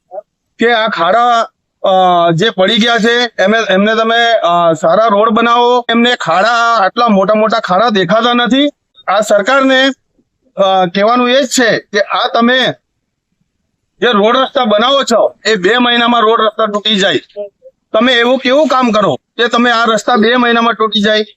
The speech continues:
નવા રોડ બનાવે છે, એના માટે પાછું એક, અ, નવું બિલ બનાવે છે કે પચાસ થી સાઠ લાખ રૂપિયાનું બિલ બનાવે કે વરસાદ પછી એ ખાડા પડશે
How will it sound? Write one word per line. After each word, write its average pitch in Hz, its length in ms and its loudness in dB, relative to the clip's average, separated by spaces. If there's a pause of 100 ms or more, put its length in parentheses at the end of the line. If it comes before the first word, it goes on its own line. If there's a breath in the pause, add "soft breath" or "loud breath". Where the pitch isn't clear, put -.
(120)
નવા 247 180 0
રોડ 254 200 0
બનાવે 247 400 0
છે, 247 280 -2 (460)
એના 233 200 0
માટે 254 260 0
પાછું 254 540 0 (840)
એક, 233 300 -2
અ, 247 380 2
નવું 247 520 2 (180)
બિલ 226 220 0
બનાવે 247 400 0
છે 247 260 0
કે 240 100 -4
પચાસ 240 380 -2 (480)
થી 226 100 0
સાઠ 208 320 -2
લાખ 233 160 0
રૂપિયાનું 233 400 0
બિલ 226 180 0
બનાવે 240 460 0 (340)
કે 240 240 0
વરસાદ 226 440 0
પછી 240 240 -2
એ 240 100 0
ખાડા 226 340 -2
પડશે 247 580 -2